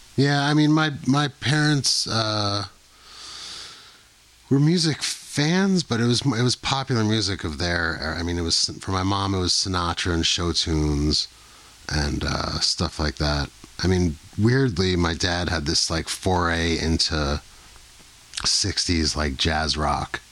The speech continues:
He man-, he managed a band, um, which is a totally an-, total anomaly for him. But, um, my mom probably, my dad could play piano, uh, but they didn't, you know,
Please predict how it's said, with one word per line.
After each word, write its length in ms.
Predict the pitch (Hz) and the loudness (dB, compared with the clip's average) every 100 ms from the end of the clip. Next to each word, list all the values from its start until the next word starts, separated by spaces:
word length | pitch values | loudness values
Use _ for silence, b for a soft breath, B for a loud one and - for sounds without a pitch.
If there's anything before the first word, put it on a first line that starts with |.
| - | -4
He 80 | 80 | 0
man-, 240 | 85 87 | 0 0
he 140 | 87 | 0
managed 500 | 82 82 87 78 - | 2 2 0 -2 -2
a 60 | 73 | -2
band, 420 | 78 71 71 - - B B B B B B B - | 0 -2 -2 -6 -10 B B B B B B B -8
um, 300 | - 67 65 | -2 -2 0
which 180 | 80 - | -2 -2
is 80 | 78 | -2
a 120 | 82 | -2
totally 340 | - 135 104 | 0 2 2
an-, 140 | 85 90 - | 0 -2 -4
total 360 | 117 98 85 | -2 0 0
anomaly 520 | 80 82 85 82 64 62 | 2 2 2 0 0 -2
for 300 | - - 80 | -6 -4 -4
him. 320 | 76 65 62 - | -2 -2 -2 -2
But, 220 | 76 - - B B B B - | -2 -2 -10 B B B B -4
um, 540 | 73 71 69 67 80 - | -2 0 0 -2 -4 -2
my 140 | 104 117 | 0 2
mom 360 | 147 151 135 | 2 2 0
probably, 360 | 123 110 98 95 - | 0 0 0 -2 -2
my 220 | - 113 | 0 0
dad 220 | 139 165 | 2 0
could 100 | 156 | 0
play 120 | 143 | 0
piano, 600 | 120 101 104 202 73 71 92 - - B B B B B - | 0 0 2 2 0 -2 -4 -10 -20 B B B B B -4
uh, 500 | 80 76 73 - 78 - - - - - - - - - - - - - - | 0 0 0 -2 -6 -10 -20 -20 -20 -20 -20 -20 -20 -20 -14 -12 -12 -10 -2
but 220 | 92 85 | -2 0
they 120 | 120 | 2
didn't, 380 | 131 151 131 - | 4 4 2 2
you 80 | 127 | 4
know, 300 | 117 107 | 4 2